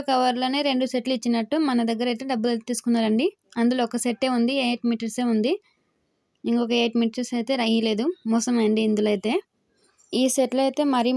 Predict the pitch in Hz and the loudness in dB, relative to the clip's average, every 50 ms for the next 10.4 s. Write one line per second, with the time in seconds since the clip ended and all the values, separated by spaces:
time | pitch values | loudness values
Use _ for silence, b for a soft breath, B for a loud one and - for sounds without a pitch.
0 | 247 233 226 233 - - 233 226 220 208 - 214 208 208 202 202 202 196 202 220 | 2 2 2 0 0 0 0 0 0 0 0 0 2 2 2 4 2 2 2 0
1 | 226 233 214 208 208 214 214 208 202 196 - 226 247 254 240 233 233 233 - _ | 0 0 2 2 2 2 2 2 0 0 -2 -2 -2 0 2 2 2 0 -2 _
2 | _ _ _ - 226 233 247 254 269 247 240 233 233 233 226 269 277 311 311 262 | _ _ _ -2 0 0 2 2 0 0 0 0 0 0 0 0 0 0 2 2
3 | 226 226 220 - 226 220 - - 220 214 226 254 - - - 226 233 240 247 262 | 0 0 0 0 -2 -2 0 0 0 2 2 0 -2 -4 -4 0 0 2 2 2
4 | 269 262 262 254 262 277 269 262 247 240 240 240 233 220 - - 233 240 - 247 | 0 0 0 0 0 0 0 0 0 0 0 0 0 -2 -2 -4 -6 -2 0 0
5 | 226 - - 247 - 262 240 - - 240 233 233 214 269 294 294 285 254 240 233 | -2 -2 -4 -2 0 0 -2 0 0 -2 0 2 2 2 2 4 4 2 2 2
6 | 233 233 233 240 247 247 233 233 233 233 220 _ _ - 240 226 220 202 202 226 | 2 2 2 2 2 0 0 2 0 0 -2 _ _ 0 2 2 4 4 2 0
7 | 302 - _ - 226 226 - 254 240 247 233 262 277 277 277 254 247 233 240 226 | -2 -4 _ -8 -8 -4 -2 0 0 0 0 0 0 0 0 0 0 0 0 0
8 | 220 220 247 247 247 226 220 - - 240 226 220 208 196 208 254 359 B B B | 0 0 -4 -2 -2 -4 -4 -2 -2 0 2 2 2 0 0 -2 -4 B B B
9 | B B B B B B - 233 240 262 269 277 269 285 262 254 247 247 254 247 | B B B B B B 0 0 2 2 2 2 4 4 4 2 2 2 0 0
10 | - 240 220 226 233 240 240 233 | 0 0 0 2 2 2 2 2